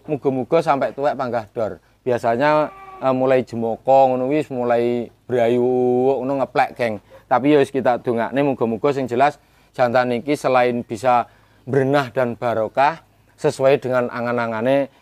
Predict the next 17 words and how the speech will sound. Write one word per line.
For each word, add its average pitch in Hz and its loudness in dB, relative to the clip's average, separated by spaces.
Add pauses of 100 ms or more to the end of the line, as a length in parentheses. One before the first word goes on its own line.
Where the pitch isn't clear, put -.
(140)
sing, 131 0 (340)
sing - -4
nuku. 110 -4
Pak 127 -4 (220)
Tekno 147 0
dari 123 0
Durenan. 110 0
Speknya 151 0
seperti 170 4
ini, 196 2
secara 160 4
umum 185 2 (320)
untuk 160 4
hari 147 4
ini 170 4
speknya 151 0
breeding 147 2